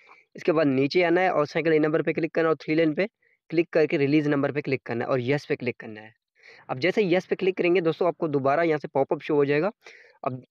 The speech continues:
अब यहाँ से अपना देखें दोस्तों, कनेडियन एरिया कोड तो अब लगेगा नहीं। चलो लगा के देखते हैं, अगर लग भी जाता तो हर किसी के म-, मज़े की बात है।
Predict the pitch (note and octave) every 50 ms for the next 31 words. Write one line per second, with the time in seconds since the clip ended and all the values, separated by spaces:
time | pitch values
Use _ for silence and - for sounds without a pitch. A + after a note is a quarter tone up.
0 | _ - E3 D3 D3+ D#3 D#3 D#3 D#3 - F3 D#3 D3 - E3 F3 F3+ F3 - -
1 | - E3 C3+ D3+ C3+ D3+ D3 D#3 - - F3 - - D#3 D#3 D3+ E3 D#3+ D#3 D3+
2 | D3+ - D#3 D3+ C#3 D3+ C3+ C3 C3 C3 D3 D#3+ F3 E3+ D#3+ D#3 D#3 - _ -
3 | - D#3 E3 E3 D#3 D3 D3+ D#3+ D#3+ - F3 D#3 D#3 - F3 E3+ D#3+ D#3 D3+ D3
4 | C#3 C#3+ C#3+ D3+ E3 E3+ E3+ D#3+ D3 E3 D3+ D#3 D#3 D3+ D3 C#3 - - - -
5 | _ _ - D3 C#3+ C#3 D3+ D3+ D3 B2+ C#3+ C#3+ C3+ C3 C3+ C3+ - _ _ _
6 | - C#3 C3+ C3 - - - C#3 C#3+ C#3+ D#3 E3+ - E3+ C#3+ C#3 B2+ A#2+ - C3+